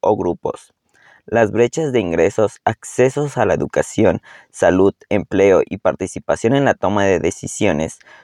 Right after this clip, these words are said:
son solo algunos de los aspectos que contribuyen a la compleja red de desigualdades. La comprensión y el abordaje de la desigualdad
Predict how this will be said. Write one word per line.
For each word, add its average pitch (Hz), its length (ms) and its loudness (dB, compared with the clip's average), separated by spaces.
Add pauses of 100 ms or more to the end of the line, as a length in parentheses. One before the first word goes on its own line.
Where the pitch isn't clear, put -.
son 143 240 2
solo 143 180 4
algunos 127 380 2
de 104 80 2
los 73 160 -2
aspectos 104 500 -2
que - 100 -10
contribuyen 95 680 0
a 98 80 0
la 69 100 0
compleja 87 540 -4
red 107 260 2
de 107 160 2
desigualdades. 69 960 -2 (560)
La 110 160 -2
comprensión 110 880 -2
y 117 100 0
el 101 80 2
abordaje 90 720 0
de 123 80 -4
la 73 140 -6
desigualdad 76 640 -2